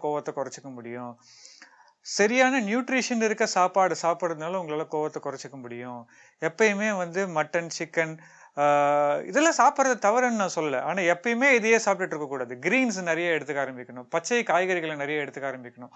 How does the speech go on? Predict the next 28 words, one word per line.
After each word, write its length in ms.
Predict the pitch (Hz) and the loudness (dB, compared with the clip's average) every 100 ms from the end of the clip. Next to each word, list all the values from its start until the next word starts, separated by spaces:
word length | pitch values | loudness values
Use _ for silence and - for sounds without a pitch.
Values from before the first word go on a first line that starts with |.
| - - - - _ | -20 -20 -20 -20 _
ஆ, 300 | 156 156 156 | 2 4 4
அது 160 | 170 190 | 2 2
மட்டும் 260 | 208 208 | 2 2
இல்லாம 420 | 240 202 175 208 247 185 - _ _ - | 2 4 2 0 0 -2 -8 _ _ 2
கோவம் 280 | 247 285 254 | 6 8 8
வரக்கூடிய 600 | 214 214 214 220 226 220 | 4 4 0 0 2 2
டேஸ்ட், 400 | 208 190 - 127 _ _ | 2 0 -2 -12 _ _
for 160 | 170 | 0
example 560 | 160 151 220 220 220 233 | 2 2 2 2 0 4
அதிகமா 500 | 180 160 220 208 214 | 4 4 2 0 0
காரம் 320 | 214 180 214 - | 4 4 4 0
சேர்த்துக்கிறது. 480 | 156 139 131 127 - - - _ _ | -4 -6 -8 -10 -14 -20 -20 _ _
அதிகமா 480 | 151 175 226 240 247 | 2 2 2 -2 0
காரம் 460 | 196 214 240 240 | 4 6 6 2
புளிப்பும் 360 | 220 220 226 226 | 0 -2 -2 -4
சேர்த்துக்கிட்டிங்கன்னா 480 | 202 190 180 160 156 | -4 -4 -4 -6 -6
உங்களுக்கு 380 | 208 196 165 180 | -6 -6 -4 0
கோவம் 120 | 190 | 0
அதிகமா 460 | 170 151 165 160 143 | 0 -2 -4 -4 -4
வரும். 260 | 120 123 - - _ | -6 -12 -20 -20 _
So 180 | - 220 | -2 0
நம்ம 180 | 208 170 | 2 2
சாப்பிட்ற 400 | 214 269 285 247 214 | 6 6 6 4 4
சாப்பாட்டுலயே 540 | 202 247 254 233 233 247 | 4 6 6 4 2 0
கோவத்துக்கான 580 | 214 226 226 208 208 196 | 4 4 2 0 0 2
அறிகுறிகள் 560 | 185 170 214 208 185 170 | 4 4 2 0 0 -2
இருக்கான்னு 360 | 156 156 165 | -2 -2 -2
பாருங்க. 440 | 160 139 131 120 | -4 -4 -6 -14